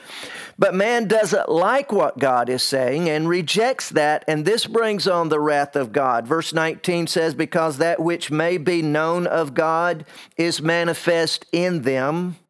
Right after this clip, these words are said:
for God hath showed it unto them." So does that sound, again, like man cannot know God, can't understand God, unless God zaps him with a regeneration that man has never even thought of?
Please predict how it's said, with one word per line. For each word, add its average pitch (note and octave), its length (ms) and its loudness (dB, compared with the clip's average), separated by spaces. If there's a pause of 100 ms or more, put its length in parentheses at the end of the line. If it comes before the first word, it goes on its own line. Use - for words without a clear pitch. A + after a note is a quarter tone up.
(760)
for D#3+ 180 0
God E3 320 0
hath E3+ 220 -2
showed G3+ 420 0
it C3 200 -4
unto C3+ 300 0
them." A2 480 -4 (840)
So G#3+ 160 0
does F#3+ 260 0
that A3 320 2
sound, A3 560 0
again, F#3 760 0
like E3+ 380 0
man F3+ 360 0
cannot E3 460 0
know D3 300 0
God, G3 460 0
can't E3 280 -2
understand E3 880 0
God, F#3 480 2 (380)
unless D#3+ 420 2
God D#3 340 2
zaps D3+ 600 0
him G3+ 480 0
with D3 320 0
a C#3+ 120 2
regeneration D#3+ 1000 0
that C#3+ 180 0
man D#3+ 260 0
has D3 160 -2
never D3+ 300 2
even C#3 260 0
thought D3+ 340 0
of? A#3 440 0